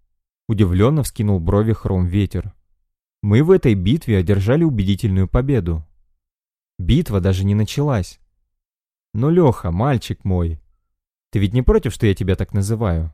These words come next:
Алексей жестом дал понять, что не возражает. «Ты должен был знать, что лучшая победа — это та, которая одержана в битве, что даже не началась. Фортанам,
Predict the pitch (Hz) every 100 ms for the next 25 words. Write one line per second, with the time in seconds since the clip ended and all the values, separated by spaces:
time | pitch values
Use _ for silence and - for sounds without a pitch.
0 | _ _ _ _ _ - - 98 - 208
1 | 131 139 - 110 92 107 117 - 131 98
2 | 85 - 101 98 101 104 104 95 85 82
3 | - _ _ _ _ _ _ _ _ -
4 | 107 101 180 160 143 113 110 90 135 180
5 | - 113 98 123 - 95 - 92 151 117
6 | 92 98 - 165 - 104 135 131 107 123
7 | 120 107 87 85 123 151 87 82 - _
8 | _ - 180 170 113 95 95 104 - 143
9 | 98 - - _ _ _ _ _ _ _
10 | _ _ _ _ _ _ _ _ 120 -
11 | 202 190 107 82